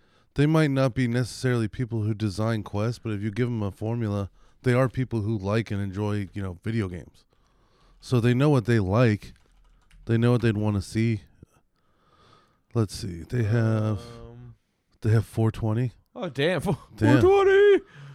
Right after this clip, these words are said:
Speaker 1: Really?
Speaker 2: Uh,
Speaker 1: I would've thought
Speaker 2: four twenty plus. Wow.
Speaker 1: You know,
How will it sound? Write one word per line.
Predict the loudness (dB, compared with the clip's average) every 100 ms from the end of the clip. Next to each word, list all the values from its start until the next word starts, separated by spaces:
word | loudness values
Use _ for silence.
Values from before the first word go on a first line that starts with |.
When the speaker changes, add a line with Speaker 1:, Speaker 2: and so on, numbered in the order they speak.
| 2
Speaker 1:
Really? | 6 8 8 6
Speaker 2:
Uh, | 6
Speaker 1:
I |
would've | 6 6
thought | 6 6 6 2 _ -12
Speaker 2:
four | -10
twenty | -8 -10 -10
plus. | -6 -2 -2 -2 -10 -8
Wow. | -4 -4 -8 _ _ _ _ _ _
Speaker 1:
You | 0
know, | 4 4 2